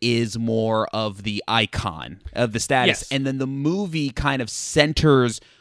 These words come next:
Speaker 1: all of the plot around that and extrapolates themes and story from said
Speaker 2: Yeah.
Speaker 1: icon. And the continuity helps that by the time you get to Space Godzilla, you know, despite it being one of the weaker films,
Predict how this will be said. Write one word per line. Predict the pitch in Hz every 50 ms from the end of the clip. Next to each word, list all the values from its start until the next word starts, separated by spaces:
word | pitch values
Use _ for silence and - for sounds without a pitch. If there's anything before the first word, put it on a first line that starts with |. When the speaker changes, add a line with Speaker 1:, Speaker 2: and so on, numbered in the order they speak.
| _ _ _ _ _
Speaker 1:
all | 139 151 151 147 156
of | 151 139 127
the | 131
plot | 120 - - - 143 143 143 143 135 123 - - -
around | 120 120 117 110 110 131 139 151 165 175 180 180 165 139
that | 131 135 127 123 120 110 - -
and | 117 127 120 123 117
extrapolates | - 120 - - - - - - - 135 135 139 143 - 139 131 127 120 117 120 - -
themes | - - - - 185 208 196 180 165 143 127 113
and | 113 117 113
story | - - - 160 156 165 156 151 139
from | 127 - - - - 135 123 117 117
said | 113 - - 107 107
Speaker 2:
Yeah. | 131
Speaker 1:
icon. | 156 170 - - 135 110 98 98 101 - - - - - _ _ _
And | - 156 151 143
the | 139
continuity | - - 175 170 - - 139 135 156 208 277 311 247 233 185
helps | 143 147 143 127 123 127 - - -
that | - 139 127
by | - 143 135 135
the | 123 127
time | - - 151 147 143 143
you | 139 135
get | 127 135 123 -
to | - 113
Space | - - - - - 156 180 233 - -
Godzilla, | - - 131 117 113 107 104 107 104 98 101 101 101 107 - - - _ _ _ _ _
you | - 170 190
know, | 156 135 135 143
despite | 143 127 139 127 - - 139 135 127
it | 123 92 95
being | 117 123 120 120 117
one | 120 117
of | 113
the | 104 104
weaker | 101 110 156 233 214 - 175 131
films, | - - 123 110 107 107 110 110 -